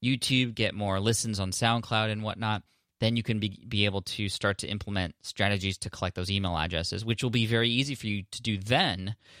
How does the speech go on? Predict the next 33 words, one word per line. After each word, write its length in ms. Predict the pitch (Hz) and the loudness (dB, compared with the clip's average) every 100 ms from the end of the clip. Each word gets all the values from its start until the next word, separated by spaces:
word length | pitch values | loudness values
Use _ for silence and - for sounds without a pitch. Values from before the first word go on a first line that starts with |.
| - | -8
because 320 | - - 117 | -6 0 0
you'll 120 | 101 107 | 2 4
have 200 | 110 98 | 2 2
those 200 | 101 95 | -2 2
raving 240 | 95 92 | 0 0
fans 260 | 98 90 - | -4 -4 -4
who 80 | |
just 180 | 98 98 | -4 -4
want 160 | 95 78 | -2 -4
more 280 | 98 107 104 | 0 0 0
from 180 | 98 | -2
you. 120 | 90 87 | -6 -4
So 180 | - | -2
maybe 420 | 104 107 104 104 101 _ _ | 2 2 4 0 -2 _ _
you 80 | 117 | -6
come 160 | - | 2
out 140 | 110 104 | 2 2
with 120 | 104 | 2
a, 220 | 104 95 90 - - - | 2 2 0 -10 -20 -6
a 80 | |
track 480 | - - 110 104 101 - | -2 2 4 4 0 -2
that 180 | 104 | 0
is 160 | 98 98 - | 0 -2 -2
only 280 | 139 147 139 | 0 2 0
available 500 | 117 117 110 101 98 | 2 2 2 2 2
when 140 | 98 | 0
people 200 | 98 98 | -2 -4
sign 220 | 95 92 | -2 0
up 80 | 92 | 0
for 80 | - | -2
your 100 | 95 | -4
email 240 | - 92 85 | -2 -4 -6
list. 320 | 85 - - | -8 -10 -12